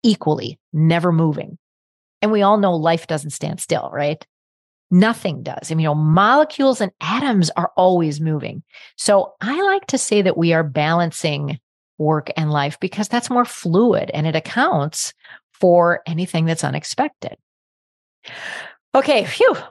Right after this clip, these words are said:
That was a lot of information, but that was fun, right? And I hope that helped you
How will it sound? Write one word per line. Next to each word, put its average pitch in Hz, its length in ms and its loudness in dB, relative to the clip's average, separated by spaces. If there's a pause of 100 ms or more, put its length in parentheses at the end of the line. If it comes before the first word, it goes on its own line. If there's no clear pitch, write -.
(420)
That 214 100 4
was 359 100 0
a 392 60 2
lot 370 140 4
of 359 60 0
information, 330 540 -2
but 196 100 -8
that 254 100 -2
was 269 120 -4
fun, 269 300 -2
right? 175 260 -2 (880)
And 160 80 -2
I 160 60 0
hope 220 520 0 (280)
that 156 320 -4
helped - 560 -4
you - 320 -14